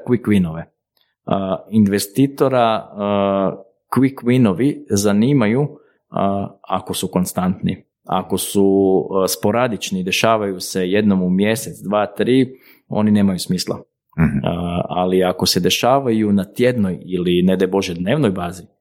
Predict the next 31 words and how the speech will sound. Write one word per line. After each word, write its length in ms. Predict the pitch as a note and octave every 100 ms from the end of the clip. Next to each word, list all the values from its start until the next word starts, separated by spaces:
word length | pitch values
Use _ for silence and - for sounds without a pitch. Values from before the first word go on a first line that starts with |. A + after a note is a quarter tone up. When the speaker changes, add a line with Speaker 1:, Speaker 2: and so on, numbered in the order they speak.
| _
Speaker 1:
quick 280 | - C#3+ C#3+
winovi 440 | B2+ C#3 A2+ G#2 -
i 160 | G#2+ G#2
rastu 480 | A#2 B2+ - F2 - _ _ -
s 160 | -
vremenom, 520 | G2+ A2 D3+ D#3 C#3 C3+ - _ _
a, 540 | - F#2 F#2+ F#2 F2 - - _ _
to 180 | - A#2+
je 120 | A2+
onda, 340 | G2 F#2 F2 F2
a, 540 | F2 F2 C#2+ F2 E2+
investment 480 | G2+ G2 F#2+ - E2
material. 400 | E2 - E2 D#2+
Speaker 2:
Mhm. 200 | F2+ D#2 C2 - _ _
Speaker 1:
I, 160 | - G#2 B2+
i 20 |
to, 180 | D3+ D3+
to 100 | F3+
je 80 |
ona 120 | E3+ C#3+ A#2
velika 400 | A#2 C3+ D3+ D3
razlika 360 | A2+ A#2 G#2 G2
između 260 | G2 F#2+ F#2+
poduzetničkog 640 | A#2+ D3+ F3 F3+ D#3+ - C#3+
načina 340 | C#3+ D3 C#3
razmišljanja 580 | C3 C3 C3 C3 A#2+ A2+ - - _ _
i 240 | - A#2+
investitorskog. 760 | A#2+ G#2+ G2+ G2 F#2 - F2+ D#2+
I 120 | G#2+ G#2+
ono 160 | C#3+
što 480 | C#3+ - A#2 - -